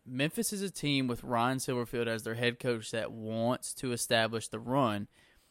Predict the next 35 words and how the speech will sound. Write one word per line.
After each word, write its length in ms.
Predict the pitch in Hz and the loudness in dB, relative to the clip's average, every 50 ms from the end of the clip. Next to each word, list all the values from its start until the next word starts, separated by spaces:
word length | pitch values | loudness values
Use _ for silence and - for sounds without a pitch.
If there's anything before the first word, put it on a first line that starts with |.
| _ _ - | _ _ -4
and 100 | 131 127 | -2 0
a 40 | 127 | 2
lot 240 | 123 127 131 135 131 | 4 6 6 6 6
of 40 | |
the 60 | 127 127 | 4 4
passing 480 | - - 156 156 165 165 - 139 127 | 4 4 6 6 6 6 4 0 0
game, 360 | 123 120 117 113 113 113 113 _ - _ _ _ _ _ _ _ _ - | 0 2 2 0 0 -2 -6 _ -16 _ _ _ _ _ _ _ _ -2
um, 480 | - 110 107 104 104 107 107 117 117 _ _ _ _ - | 0 2 4 4 2 0 -2 -4 -8 _ _ _ _ -8
it, 160 | - 101 - _ - | -6 -6 -6 _ 0
it, 200 | 131 131 - _ - | 0 0 0 _ -2
it 220 | 131 135 120 - | -4 -4 -2 2
builds 320 | 139 143 156 156 160 139 151 | 4 6 6 6 6 6 6
off 180 | 139 131 - | 4 4 4
of 80 | 123 120 | 0 -2
that 180 | 120 98 101 | 0 -2 0
run, 260 | 123 131 120 113 107 110 | 0 0 0 0 0 -2
that 120 | 113 - | -4 0
R 180 | 98 127 131 120 | 2 2 2 6
P 280 | - - 131 127 123 | 4 4 4 4 2
O, 160 | 120 120 117 | 2 2 2
that 160 | 117 117 107 120 | 2 0 0 0
just, 240 | 123 120 - - | -2 -4 -4 -2
like, 240 | - 120 120 - - | -2 -2 -2 -2 -6
quick 320 | - - 175 170 156 - - | -2 2 2 2 2 2 0
little 200 | 156 156 139 131 | 0 0 2 0
fake 360 | - - - 151 151 147 - | -2 0 2 2 2 2 0
handoff, 500 | 135 143 151 143 139 127 117 113 107 - | -4 -2 -2 0 2 2 2 2 2 -2
and 80 | 117 | -8
it 140 | 117 113 113 | -8 -8 -4
brings 240 | 131 135 135 131 120 | -4 -2 -2 -2 -4
linebackers 580 | 135 127 131 135 135 131 131 123 123 135 123 131 | -2 -2 0 0 2 2 2 2 2 -2 -2 -2
up, 160 | 131 - - | -2 -2 -2
sucks 300 | - - 135 123 - - | -2 -2 -2 -2 -2 0
linebackers 560 | 127 123 127 127 127 120 117 - 123 117 127 | 0 2 2 4 4 2 2 0 -4 -4 -2
in. 240 | 127 127 127 123 | -2 0 0 -2